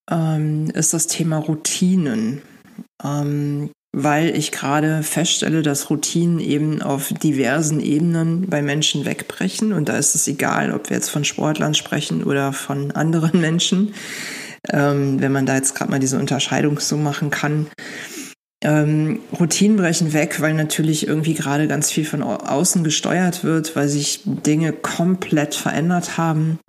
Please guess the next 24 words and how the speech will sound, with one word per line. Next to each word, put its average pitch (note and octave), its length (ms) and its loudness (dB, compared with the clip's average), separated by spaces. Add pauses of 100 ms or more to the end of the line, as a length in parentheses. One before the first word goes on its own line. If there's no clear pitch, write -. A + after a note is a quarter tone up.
(100)
Ähm, C#3+ 400 -2
ich D3 160 0
zum D#3+ 140 0
Beispiel D3+ 340 2
sitze D3 260 0
üblicherweise D3 600 0
nicht F3 340 0
so E3 320 2
viel E3+ 380 0
im D#3+ 200 0
Office, - 400 -2
wie - 60 0
ich D3+ 140 -2
es - 140 2
gerade D3 360 0
tue. D#3 360 0
Meine D3 200 0
Routinen D#3 480 0
sind D3 160 -2
auch C#3+ 220 -6
komplett - 480 -2
durchgebrochen D#3+ 840 0 (800)
worden. E3 600 4 (560)
Ähm, D3+ 560 2